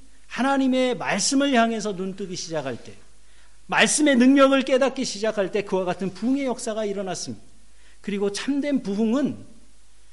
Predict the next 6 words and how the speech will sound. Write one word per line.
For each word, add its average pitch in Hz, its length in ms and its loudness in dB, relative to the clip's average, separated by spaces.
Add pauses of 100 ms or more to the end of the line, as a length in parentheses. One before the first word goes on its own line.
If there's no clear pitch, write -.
(140)
역사 214 360 0
속에서 170 680 -4 (220)
하나님의 240 560 -4
선하신 240 640 -6
뜻을 156 640 -8 (320)
이루어갔습니다. 170 760 -6